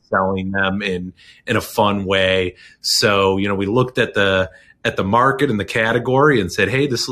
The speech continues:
this looks like it's growing. We think more and more people are gonna get into this. We think it's super stale and it can be disrupted." So that's when we, you know, started looking into it more seriously. And the Dude Wipes brand came about just, you know, from dudes sitting around. What should we call it? Dude Wipes, <laughs> right? Pretty,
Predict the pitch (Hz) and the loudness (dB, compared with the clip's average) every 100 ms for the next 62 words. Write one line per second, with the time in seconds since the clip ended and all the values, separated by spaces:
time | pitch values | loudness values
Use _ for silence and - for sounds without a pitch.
0 | - 131 127 151 - 143 123 - 110 113 | -2 -2 0 -2 0 0 -2 -2 2 2
1 | 123 131 117 104 113 107 113 120 120 113 | 2 0 0 -2 -6 -4 -2 0 0 -2
2 | 127 110 110 104 113 95 104 117 117 120 | -2 0 0 0 -2 -2 0 0 0 2
3 | 117 113 - - _ _ 113 110 110 107 | 2 2 -6 -14 _ _ 0 0 0 0
4 | - 135 131 - - 113 110 110 113 113 | 0 0 0 0 0 2 4 4 4 2
5 | - - _ 107 110 110 104 104 95 - | -6 -20 _ -2 0 0 0 0 0 0
6 | 131 175 - 104 101 101 - _ _ - | 2 0 0 2 2 -2 -12 _ _ -8
7 | - 120 107 104 110 110 117 104 104 101 | 0 2 2 2 0 0 -4 -2 -2 -2
8 | 98 98 95 92 - _ _ - - 135 | 0 0 0 -2 -8 _ _ -4 0 0
9 | 120 123 123 113 110 110 107 98 - 135 | 2 0 0 0 2 0 0 -2 0 2
10 | 143 120 - 104 98 98 - - - - | 2 2 0 -2 -2 -4 -6 -18 -20 -4
11 | 107 104 104 95 143 127 120 104 82 - | -2 -2 -4 2 2 4 2 0 -2 0
12 | 127 147 165 156 - 110 104 92 98 107 | 2 4 4 4 0 -2 -2 -2 2 2
13 | 131 - 98 - 98 95 98 101 90 95 | 0 -4 -4 -4 -4 -4 -2 -6 -2 -4
14 | 95 - 117 107 104 139 160 110 92 - | -2 0 0 0 0 2 2 0 -2 -4
15 | 107 - 101 101 165 113 139 202 123 98 | -4 -2 0 2 2 2 4 4 4 2
16 | 95 - 117 - 110 - 139 139 | 0 0 0 0 -2 0 2 2